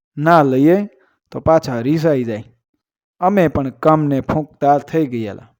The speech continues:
કારખાને ચા પણ સરસ બને. એક કારીગર એનો એક્સપર્ટ હતો હોય,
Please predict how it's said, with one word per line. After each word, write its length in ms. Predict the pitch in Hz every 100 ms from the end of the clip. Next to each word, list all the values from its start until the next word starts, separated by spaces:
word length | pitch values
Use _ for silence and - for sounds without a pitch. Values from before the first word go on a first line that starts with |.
| _ _ _ _ _ _ _ -
કારખાને 500 | 196 214 208 165 139
ચા 320 | 120 - 156 151
પણ 240 | 156 123
સરસ 440 | 110 - 143 135 -
બને. 240 | 117 123 123 - _ _ _ _ _ _ -
એક 160 | 202 202
કારીગર 420 | 160 160 156 143 131
એનો 220 | 123 104 90 127
એક્સપર્ટ 480 | 156 - - 131
હતો 200 | 110 - 95
હોય, 220 | 98